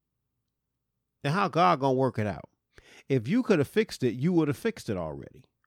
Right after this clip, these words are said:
If you really gonna pray and turn it over to God, let it go. You gotta let it go. And sometimes that means going to bed. I can tell y'all right now, in the season that I'm in right now, I have a situation going on,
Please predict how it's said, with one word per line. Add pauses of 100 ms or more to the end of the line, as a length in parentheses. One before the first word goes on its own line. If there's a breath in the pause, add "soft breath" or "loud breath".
(520 soft breath)
If
you
really
gonna
pray
and
turn
it
over
to
God, (340)
let
it
go. (840)
You
gotta
let
it
go. (1800 soft breath)
And
sometimes
that
means
going
to
bed. (240 loud breath)
I
can
tell
y'all
right
now,
in
the
season
that
I'm
in
right
now,
I
have
a
situation
going
on,